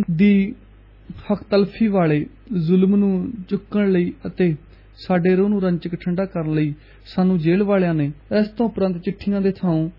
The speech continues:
ਲੰਮੀਆਂ ਲੰਮੀਆਂ ਚਿੱਠੀਆਂ, ਮਨ ਭਾਉਣੇ ਵਿਸਥਾਰ ਨਾਲ ਲਿਖਣ ਦਾ ਹੱਕ ਦੇ ਦਿੱਤਾ,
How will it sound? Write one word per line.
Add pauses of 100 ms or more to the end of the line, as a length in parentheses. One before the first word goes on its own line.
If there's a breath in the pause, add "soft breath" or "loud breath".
(340 soft breath)
ਲੰਮੀਆਂ
ਲੰਮੀਆਂ
ਚਿੱਠੀਆਂ,
ਮਨ
ਭਾਉਣੇ
ਵਿਸਥਾਰ
ਨਾਲ
ਲਿਖਣ
ਦਾ
ਹੱਕ
ਦੇ
ਦਿੱਤਾ,